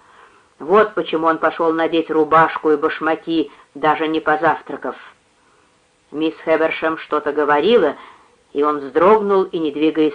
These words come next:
с места, очнулся. Он, наверное, заснул на несколько секунд, а может быть, даже и минут, стоя, вот так же, как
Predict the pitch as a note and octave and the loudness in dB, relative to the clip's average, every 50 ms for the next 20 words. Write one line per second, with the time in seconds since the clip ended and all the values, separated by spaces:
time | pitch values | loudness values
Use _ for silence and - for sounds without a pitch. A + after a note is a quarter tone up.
0 | - - - C#3+ D#3+ E3+ E3 - - E3 D#3+ D#3+ D#3+ - - - D3+ D#3 D3 C#3+ | -6 -8 -6 -4 -4 -4 -6 -6 -4 -2 -2 -2 -4 -6 -10 -6 -4 -2 -2 -2
1 | C#3 - - - C#3 B2+ - - _ _ _ _ _ _ _ _ _ _ _ _ | -4 -6 -8 -10 -10 -10 -10 -12 _ _ _ _ _ _ _ _ _ _ _ _
2 | _ _ _ _ _ - D3+ C#3+ C#3 C#3 C#3+ C3+ D3 C#3+ C#3+ C#3+ C#3 C#3+ C#3 C3 | _ _ _ _ _ -8 -6 -6 -4 -6 -4 -2 -2 -2 -2 -4 -6 -8 -6 -4
3 | D3+ D3 - - - D3+ E3 F3+ F#3 F3 D3+ C3 C3 C3+ C#3 - - - C3 - | -4 -4 -6 -8 -8 -6 -4 -4 -4 -4 -6 -8 -8 -8 -10 -10 -10 -10 -8 -8
4 | - C3+ - - C#3+ - - D3 D3 C3+ A#2+ - _ _ _ _ _ _ _ _ | -8 -8 -6 -6 -8 -6 -4 -4 -4 -4 -6 -10 _ _ _ _ _ _ _ _
5 | _ _ _ _ _ _ - C3 B2+ B2+ B2+ C3+ D3 C#3+ D3 D#3+ D#3 C#3+ C3+ C#3+ | _ _ _ _ _ _ -10 -10 -8 -6 -8 -8 -10 -6 -6 -6 -6 -4 -2 -2
6 | C#3+ C#3+ C#3+ D3+ D3+ D3+ D3+ D#3 D#3 D3 D3 C#3+ C#3 C#3 - - _ _ - _ | -2 -2 -2 -2 -2 -2 -2 -4 -4 -2 -2 -2 -4 -4 -8 -16 _ _ -20 _
7 | _ _ _ _ - - - - - - G3+ F3 D3+ C3+ C3 B2 A#2+ A#2 - _ | _ _ _ _ -20 -20 -20 -6 -2 0 0 0 0 -2 -2 -6 -8 -12 -16 _
8 | _ _ _ _ D3+ D3+ E3 E3+ E3 - - F#3 F3+ F3 D#3+ D#3 D#3+ D#3+ D#3+ D#3+ | _ _ _ _ -8 -6 -6 -6 -6 -4 -2 0 0 0 -2 -4 -4 -4 -6 -6